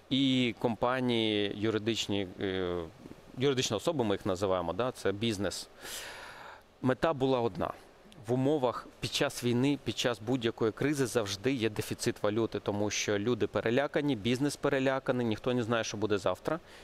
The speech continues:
Всі хочуть перестрахуватися, купити валюту, а, м, а ті, хто її мають, не хочуть її продавати. В таких умовах, звичайно, непередбачуваності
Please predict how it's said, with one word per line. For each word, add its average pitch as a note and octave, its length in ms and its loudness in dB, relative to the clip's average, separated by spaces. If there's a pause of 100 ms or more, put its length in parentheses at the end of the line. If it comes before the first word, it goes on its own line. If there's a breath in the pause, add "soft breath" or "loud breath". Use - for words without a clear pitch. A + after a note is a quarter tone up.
(120)
Всі D#3 180 0
хочуть C3 440 0
перестрахуватися, B2 1160 0 (380 loud breath)
купити C#3 440 2
валюту, D3+ 640 4 (460 loud breath)
а, G2+ 340 2
м, G2+ 440 0
а A#2 100 0
ті, C#3 160 -2
хто - 140 0
її B2 120 2
мають, C#3 260 2
не A#2 60 0
хочуть - 340 -2
її A2+ 80 2
продавати. F#2+ 560 -2 (380)
В - 60 -18
таких - 400 -2
умовах, D#3 380 2
звичайно, C3 680 0 (640 loud breath)
непередбачуваності A#2+ 1160 0